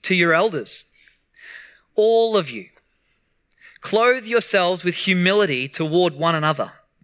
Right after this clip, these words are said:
because God opposes the proud, but shows favor to the humble. Humble yourselves, therefore,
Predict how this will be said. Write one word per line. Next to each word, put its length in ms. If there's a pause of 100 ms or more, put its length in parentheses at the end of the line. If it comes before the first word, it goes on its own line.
(500)
because 720 (1000)
God 420 (340)
opposes 840 (360)
the 120
proud, 560 (840)
but 140
shows 280
favor 640 (520)
to 100
the 120
humble. 360 (1400)
Humble 340
yourselves, 880
therefore, 600